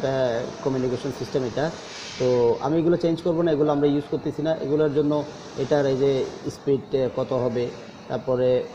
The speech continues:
এই যে এগুলার আরও অন্যান্য সেটিংগুলা, তারপরে যে এটার কত বিটে ব্যবহার করবে। এটা হচ্ছে আসলে পুরোটা, এইখানকার পুরোটা সেটিংই কমিউনিকেশনের জন্য।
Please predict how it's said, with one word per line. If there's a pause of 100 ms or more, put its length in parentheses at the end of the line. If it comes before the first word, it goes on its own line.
এই
যে (960)
এগুলার
আরও
অন্যান্য (180)
সেটিংগুলা, (840)
তারপরে
যে
এটার
কত
বিটে (100)
ব্যবহার
করবে। (360)
এটা
হচ্ছে
আসলে (180)
পুরোটা,
এইখানকার
পুরোটা
সেটিংই (100)
কমিউনিকেশনের
জন্য।